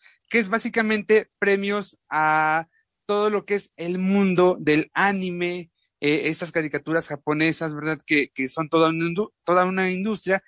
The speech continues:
Y bueno, pues van a premiar, eh, desde la animación, el doblaje, eh, la caracterización que mucha gente, eh,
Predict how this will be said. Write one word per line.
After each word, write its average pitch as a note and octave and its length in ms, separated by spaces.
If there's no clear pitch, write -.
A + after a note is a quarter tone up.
Y E3 60
bueno, E3 280
pues - 240
van F3+ 260
a G3+ 100
premiar, F#3+ 500
eh, D3 500
desde C#3+ 320
la D#3 260
animación, E3+ 920
el D#3 220
doblaje, F3+ 960
eh, D3+ 400
la D3 260
caracterización D3 720
que F3 120
mucha E3+ 420
gente, E3 640
eh, C3+ 120